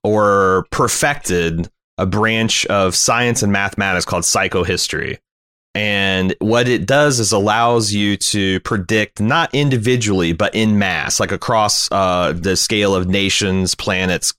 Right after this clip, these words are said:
galaxies, what human behavior will happen if it has certain inputs, you know?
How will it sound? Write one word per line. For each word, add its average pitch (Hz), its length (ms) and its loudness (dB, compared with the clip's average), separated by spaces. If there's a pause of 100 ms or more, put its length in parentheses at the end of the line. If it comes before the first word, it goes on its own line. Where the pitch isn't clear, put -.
galaxies, 82 800 -2 (380)
what 113 260 2
human 117 360 0
behavior 95 720 0
will 85 600 0
happen 90 720 -2
if 92 240 -4
it - 60 -2
has 90 300 -2
certain 90 360 0
inputs, - 580 -4
you 87 80 -2
know? 78 300 -4